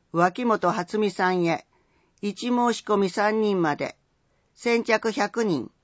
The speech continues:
詳細は同事務局、電話零九零九零五三の四六八二へお問い合わせを。問い合わせ、枚方文化観光協会。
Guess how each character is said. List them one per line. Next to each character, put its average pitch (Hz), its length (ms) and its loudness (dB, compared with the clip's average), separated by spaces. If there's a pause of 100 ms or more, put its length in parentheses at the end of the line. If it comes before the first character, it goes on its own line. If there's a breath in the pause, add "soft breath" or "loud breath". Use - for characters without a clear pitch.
(440)
詳 226 280 -2
細 208 320 2
は 185 360 4
同 226 300 4
事 180 120 -2
務 202 180 -2
局、 - 420 -6 (220)
電 208 340 0
話 190 360 2
零 240 260 0
九 220 320 0
零 185 440 2
九 254 300 -4
零 240 300 2
五 214 240 2
三 196 340 0
の 165 240 2
四 233 320 0
六 214 280 -2
八 196 340 -4
二 220 240 2
へ 160 180 0
お 175 140 -2
問 202 240 2
い 185 80 4
合 170 80 4
わ 170 100 4
せ 165 220 -2
を。 151 180 -2 (960)
問 233 240 0
い 226 60 4
合 220 60 4
わ 208 140 6
せ、 190 380 -2
枚 226 320 -2
方 220 320 2
文 220 220 0
化 240 160 0
観 233 220 0
光 226 260 0
協 214 260 0
会。 151 340 -2